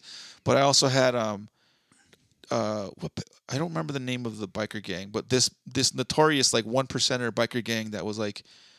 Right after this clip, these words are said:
you know, they've done drugs, they've done all that legal shit that you see on, like, s-, uh, s-, uh, uh, um,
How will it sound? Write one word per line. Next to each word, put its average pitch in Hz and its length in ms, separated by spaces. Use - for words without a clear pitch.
you 113 140
know, 113 260
they've 123 180
done 127 220
drugs, 147 480
they've 127 160
done 131 160
all 139 160
that 135 240
legal 135 280
shit - 200
that 127 80
you 120 60
see 131 260
on, 123 120
like, 110 140
s-, - 180
uh, 101 60
s-, - 160
uh, 107 320
uh, 101 460
um, - 140